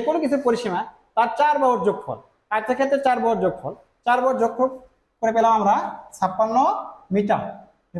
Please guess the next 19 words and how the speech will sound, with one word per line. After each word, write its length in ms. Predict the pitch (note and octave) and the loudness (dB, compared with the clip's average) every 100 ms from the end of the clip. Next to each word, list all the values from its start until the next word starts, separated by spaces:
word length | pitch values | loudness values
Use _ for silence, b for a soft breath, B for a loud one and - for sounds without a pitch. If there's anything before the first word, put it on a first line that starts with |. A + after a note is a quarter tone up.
| E3+ | -6
প্রত্যেকটি 380 | A3 G#3+ B3 A#3 | -6 -6 -8 -4
বাহুর 180 | G#3+ G3+ G#3+ | 0 0 0
মিটারে 240 | G#3+ G3+ F#3 | 0 2 0
দেখানো 180 | E3 F#3 | 0 -2
আছে 100 | F#3+ | -2
একুশ 140 | G3 E3+ | -2 -4
মিটার, 240 | F3+ A#3+ A#3+ | -6 -6 -4
সাত 120 | F3+ - | -8 -8
মিটার। 220 | B2+ A2 - _ _ _ _ _ _ _ _ _ _ _ _ - | -8 -10 -12 _ _ _ _ _ _ _ _ _ _ _ _ 2
এই 140 | C4 C#4 | 2 2
পরিসীমার 460 | B3+ C#4 - D4+ D#4+ - | 2 2 2 2 2 0
সমান, 260 | A#3 G#3 C3 D3 | 0 0 0 -2
আয়তক্ষেত্রের 520 | F3+ A#3+ B3+ B3+ C4+ A3+ | -2 0 0 2 0 2
পরিসীমার 360 | B3 B3 C#4+ C4 | 0 2 0 0
সমান 240 | B3 B3 D4 G#3 | 0 2 2 2
বর্গক্ষেত্রের 480 | A#3+ C4 B3+ B3+ B3 | 2 2 2 2 2
পরিসীমা। 300 | G#3+ F3+ D#3 C3+ E3+ | 0 -2 -2 -2 0
আয়তক্ষেত্রের 400 | G3 A3+ B3 | 0 -2 -2
যে 40 | C4 | -2